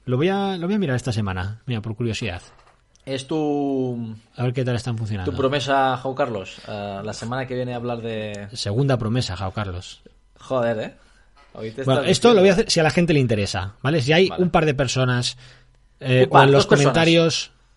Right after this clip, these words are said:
Speaker 1: o en los comentarios, tres.
Speaker 2: Tres personas, pero ¿dónde
Speaker 1: Tres
Speaker 2: lo tiene que
Speaker 1: personas.
Speaker 2: comentar esto?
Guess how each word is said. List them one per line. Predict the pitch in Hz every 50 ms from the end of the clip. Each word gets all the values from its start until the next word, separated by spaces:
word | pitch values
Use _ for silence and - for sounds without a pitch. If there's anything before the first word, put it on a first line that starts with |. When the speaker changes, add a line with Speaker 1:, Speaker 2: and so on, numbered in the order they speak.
| _ _ _ _
Speaker 1:
o | 143 135
en | 135
los | 131 -
comentarios, | 147 139 139 131 147 165 - - -
tres. | 180 156 127 110 - - - - _ _ _ _ _ _ _ _ _ _ _ _
Speaker 2:
Tres | - 170 220 214
personas, | - 196 175 220 254 226 -
pero | - 160 143 147
¿dónde | 143 143 156
Speaker 1:
Tres | 151 139
Speaker 2:
lo | -
tiene | 123 104
que | - 127
Speaker 1:
personas. | 127 120
Speaker 2:
comentar | 120 110 110 107 98 98 95
esto? | 98 - - 95 90